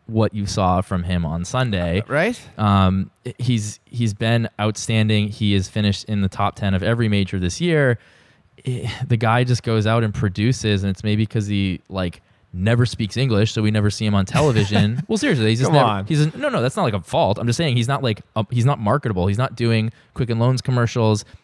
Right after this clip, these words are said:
Speaker 1: He's not even, like,
Speaker 2: Yeah.
Speaker 1: doing interviews with, uh, you know, with Holly Saunders. He, he's, he's just kind of quietly doing his thing, and
Speaker 2: His
Speaker 1: I think
Speaker 2: girlfriend's not starring in
Speaker 1: Yeah, and I think
Speaker 2: Sharknado eight.
Speaker 1: <laughs> Yeah,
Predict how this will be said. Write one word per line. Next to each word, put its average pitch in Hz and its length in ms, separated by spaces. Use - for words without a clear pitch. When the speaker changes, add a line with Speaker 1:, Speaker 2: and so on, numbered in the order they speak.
Speaker 1:
He's 120 100
not 117 160
even, 113 140
like, 110 100
Speaker 2:
Yeah. 254 120
Speaker 1:
doing 123 300
interviews 113 540
with, 104 400
uh, 104 200
you 113 160
know, 101 120
with 98 220
Holly 104 240
Saunders. 107 640
He, 131 140
he's, 113 480
he's 127 220
just 117 140
kind 123 160
of 104 100
quietly 120 580
doing 110 360
his 98 160
thing, 107 560
and 107 400
Speaker 2:
His 127 80
Speaker 1:
I 113 40
think - 20
Speaker 2:
girlfriend's 113 240
not 107 200
starring 107 360
in 98 80
Speaker 1:
Yeah, 196 120
and 151 80
I 131 60
think 139 160
Speaker 2:
Sharknado 110 460
eight. 107 220
Speaker 1:
<laughs> - 0
Yeah, 139 300